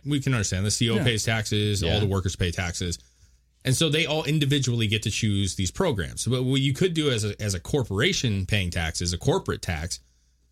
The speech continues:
Speaker 1: you could kind of break down what is the most important. Right? So let's say, like, school, like, school funding. I'm talking about not, not, not ideology.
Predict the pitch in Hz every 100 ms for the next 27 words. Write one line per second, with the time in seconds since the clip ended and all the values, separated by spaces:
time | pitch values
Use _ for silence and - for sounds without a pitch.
0 | _ 143 208 - 160 175 135 107 135 120
1 | 135 127 95 123 117 101 101 101 85 80
2 | - 135 - 76 _ _ _ _ _ _
3 | _ _ - 123 139 - 156 110 131 180
4 | 175 185 175 139 107 - _ _ - -
5 | _ - - - 113 - _ _ _ _
6 | 113 110 - 185 180 143 127 90 69 64
7 | 110 147 156 160 147 123 127 180 - 143
8 | 175 - _ - 113 104 - - 147 156
9 | 190 - - 139 156 165 151 90 80 80